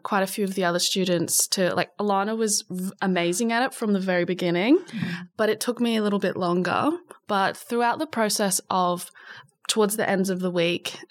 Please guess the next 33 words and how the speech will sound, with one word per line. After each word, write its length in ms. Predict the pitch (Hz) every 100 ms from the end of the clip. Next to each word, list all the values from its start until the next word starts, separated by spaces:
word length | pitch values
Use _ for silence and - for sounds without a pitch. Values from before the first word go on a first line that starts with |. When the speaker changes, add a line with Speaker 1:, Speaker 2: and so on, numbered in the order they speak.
| -
Speaker 1:
two 140 | -
weeks 220 | 175 170 -
that 120 | -
we 100 | 185
were 100 | 175
there, 360 | 175 - 240 - _ _
I 60 | 196
really 260 | 196 202
started 360 | 208 226 220 226
to 60 | 226
think 220 | 196 190
about 360 | 190 175 -
the, 360 | 196 175 - - - _
like, 220 | 208 190 -
thoughtfulness 800 | 214 226 - 254 240 226 226
that 180 | - 196
we 140 | 202 185
were 100 | 190
sort 260 | - 202
of 220 | 185 190 -
exercising 800 | 185 185 202 - 170 175 180 175
when 240 | 175 175 175 - - -
we 100 | 185
really 460 | 175 170 175 180 175
tried 540 | - - 160 160 165 -
to 400 | - 185 165 156 - - - - - - _ _
breach 520 | 190 185 - - - -
the 420 | 190 160 - - - -
cultural 380 | - 185 - 180
barriers 460 | 160 175 185 185
by 180 | - 156
trying 260 | - 170 165
to 180 | -